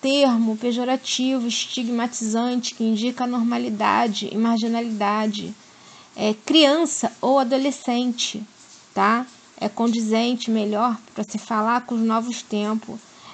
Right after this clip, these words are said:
Remete à ideia de que ele é um cidadão, tá? Que ele não é um menor marginalizado, ele é um cidadão que está se-, sendo recuperado,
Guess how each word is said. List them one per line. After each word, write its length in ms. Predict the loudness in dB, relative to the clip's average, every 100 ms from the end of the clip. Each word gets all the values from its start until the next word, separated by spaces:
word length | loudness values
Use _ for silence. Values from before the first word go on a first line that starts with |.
| 0
Remete 560 | 2 4 2 0 0
à 80 | 0
ideia 480 | 0 2 4 4 0
de 140 | -2
que 80 | -2
ele 100 | 0
é 40 | 0
um 60 |
cidadão, 840 | 0 0 0 0 0 0 0 -2 -4 -8 -20 -10
tá? 240 | -2 0 0
Que 120 | 0
ele 140 | 0
não 100 | 2
é 60 | 2
um 60 | 2
menor 520 | 2 2 2 2 2
marginalizado, 960 | 2 2 2 0 0 0 0 0 0
ele 120 | 0 0
é 20 |
um 80 | -2
cidadão 800 | -2 -2 -2 -2 0 0 -2 -4 -12 -8
que 80 | -4
está 400 | -2 2 2 0 -6
se-, 260 | -4 -2 -2 -8 -2
sendo 280 | 0 2
recuperado, 1000 | 0 0 -4 -2 0 2 2 0 -2 -6